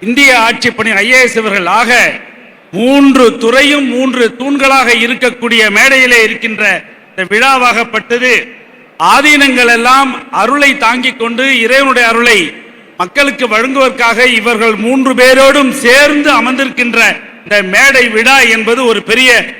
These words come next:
சிறப்புக்குரிய விழாவாக நாம் பார்க்க வேண்டும். அன்பு கூர்ந்த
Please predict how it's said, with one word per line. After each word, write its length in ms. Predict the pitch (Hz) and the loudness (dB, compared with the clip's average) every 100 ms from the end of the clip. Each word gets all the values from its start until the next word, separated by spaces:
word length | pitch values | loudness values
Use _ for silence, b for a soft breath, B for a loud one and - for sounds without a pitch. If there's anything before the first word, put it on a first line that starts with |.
| - - | -12 0
சிறப்புக்குரிய 680 | 247 269 269 262 240 247 254 220 | 2 2 0 -2 -2 0 2 2
விழாவாக 480 | 233 254 247 240 233 | 2 2 2 0 0
நாம் 180 | 208 208 | -2 0
பார்க்க 280 | 208 202 202 | -2 0 -2
வேண்டும். 360 | 185 151 117 - - - - _ _ _ | 0 -2 -8 -20 -20 -20 -20 _ _ _
அன்பு 200 | 185 226 240 | -10 -6 -4
கூர்ந்த 300 | 277 277 | -4 -2